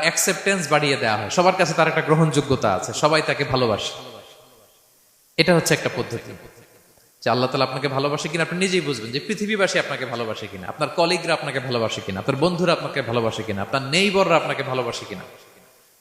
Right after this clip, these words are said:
পৃথিবীর ভালো মানুষগুলোর কাছে আপনার গ্রহণযোগ্যতা আছে কিনা। যদি থাকে,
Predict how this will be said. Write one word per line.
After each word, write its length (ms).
পৃথিবীর 260
ভালো 260
মানুষগুলোর 640
কাছে 220
আপনার 200
গ্রহণযোগ্যতা 720
আছে 200
কিনা। 300
যদি 200
থাকে, 480